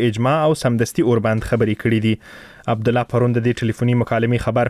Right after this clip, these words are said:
په ټویټر ولیکه، خو نور جزئیات یې ورنه کړل. د افغانستان حکومت تر دې مخکې د سولې لپاره سیمه ییزه اجماع مهمه بللې وه. افغان چارواکو څو ځله له طالبانو سره،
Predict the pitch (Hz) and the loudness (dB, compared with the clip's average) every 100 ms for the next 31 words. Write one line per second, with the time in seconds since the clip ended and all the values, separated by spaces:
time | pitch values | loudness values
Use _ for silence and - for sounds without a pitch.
0 | - 117 - 113 135 135 143 139 156 - | 2 0 2 0 0 2 2 2 0 0
1 | 170 175 120 113 110 107 117 110 110 110 | 2 2 2 0 0 0 0 0 0 -2
2 | 123 117 113 - - - 151 139 131 143 | 0 0 0 -8 -20 -4 -2 0 0 -2
3 | 127 135 135 127 123 127 120 123 117 - | 0 0 0 0 0 0 0 0 0 2
4 | 127 120 117 120 113 117 117 117 110 107 | 2 2 2 0 0 0 0 2 0 0
5 | 113 113 117 147 123 110 107 107 107 107 | 0 2 2 2 2 2 0 2 2 0
6 | - - - - 131 151 175 165 156 156 | -2 -20 -20 -4 0 2 0 2 2 0
7 | 139 - 147 160 139 113 120 113 120 123 | -2 0 2 2 0 0 0 0 0 -2
8 | - 127 123 - 123 | 0 2 2 0 0